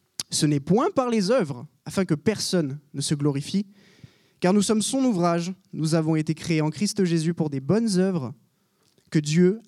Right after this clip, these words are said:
a préparées d'avance afin que nous les pratiquions. » Seigneur, je te demande de venir bénir l'exposition de ta parole. Père, je, je te demande de m'effacer devant toi, que tu puisses, Seigneur, euh, communiquer à ton peuple les paroles d'encouragement qu'ils ont besoin.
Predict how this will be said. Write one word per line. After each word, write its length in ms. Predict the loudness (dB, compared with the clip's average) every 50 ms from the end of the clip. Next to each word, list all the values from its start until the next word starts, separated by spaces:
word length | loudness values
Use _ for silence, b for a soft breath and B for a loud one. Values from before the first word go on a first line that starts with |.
| _
a 80 | -10 -8
préparées 500 | -6 -2 -2 -2 0 0 -2 -2 -2 -2
d'avance 440 | -2 -2 -2 -2 -4 -6 -6 -8 -10
afin 220 | -10 -8 -8 -8
que 120 | -6 -4
nous 100 | -6 -4
les 140 | -4 -6 -8
pratiquions. » 720 | -10 -12 -16 -14 -12 -12 -12 -12 -12 -14 -14 -14 -16 -16 -16 _ _ _ _ _ _ _ _ _ _ _ _ _ _ _ _ b b b b b b b b b b b _
Seigneur, 360 | _ -8 -6 -2 0 0 0 -2
je 80 | -2
te 60 | -4
demande 300 | -4 -2 0 0 0 2
de 180 | 2 2 0 0 b b b b b b b b b b b b b _ _ _
venir 340 | -2 0 0 0 0 -2 -8 -14 _
bénir 460 | -4 0 0 2 2 2 0 0 0
l'exposition 680 | 0 0 -2 -2 0 0 0 2 0 -2 -2 -4 -4 -4
de 60 | -4
ta 100 | -6 -6
parole. 420 | -4 -4 -4 -4 -4 -4 -6 -8 -10 B B B B B B _ _ _ _ _
Père, 120 | -2 -2 0
je, 260 | 0 0 0 0 -2
je 60 | -2
te 80 | -2 -2
demande 320 | -2 0 0 0 0 0
de 60 | 0
m'effacer 540 | 2 2 0 2 0 -2 -4 -2 -2 -2 -2
devant 240 | -2 -2 -2 -4 -6
toi, 320 | -6 -6 -6 -6 -6 -8 -10 _ _ _ _
que 80 | _ _
tu 80 | -14 -8
puisses, 160 | -6 -6 -4
Seigneur, 420 | -4 -4 -4 -4 -2 -2 -2 -4
euh, 120 | -4 -6 -8 -10 -12 -4
communiquer 460 | 0 0 2 2 2 0 0 0 -2
à 40 | -2
ton 180 | -2 -4 -6 -2
peuple 360 | -2 -2 -2 -2 -6 -12 -18 -20 _ -14
les 80 | -12
paroles 280 | -6 -4 -2 0 0 0
d'encouragement 540 | 0 -2 -4 -4 -4 -4 -4 -2 -4 -6 -6
qu'ils 220 | -6 -8 -8 -6
ont 40 | -6
besoin. 360 | -4 -4 -6 -6 -8 -10 -12